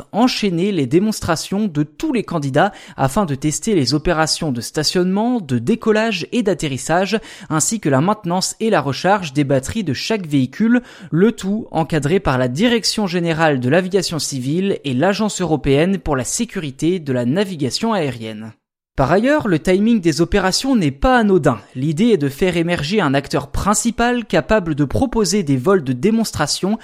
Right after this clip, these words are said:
pour les Jeux Olympiques de deux mille vingt-quatre à Paris dans trois ans. Mais que les sceptiques se rassurent, le chemin est encore long avant que les taxis volants n'investissent le ciel de la région parisienne, comme dans le film Le Cinquième Élément.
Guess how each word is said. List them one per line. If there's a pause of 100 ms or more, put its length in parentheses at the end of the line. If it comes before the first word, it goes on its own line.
(240)
pour
les
Jeux
Olympiques
de
deux
mille
vingt-quatre
à
Paris (160)
dans
trois
ans. (400)
Mais
que
les
sceptiques
se
rassurent,
le
chemin
est
encore
long
avant
que
les
taxis
volants
n'investissent
le
ciel
de
la
région
parisienne,
comme
dans
le
film
Le
Cinquième
Élément.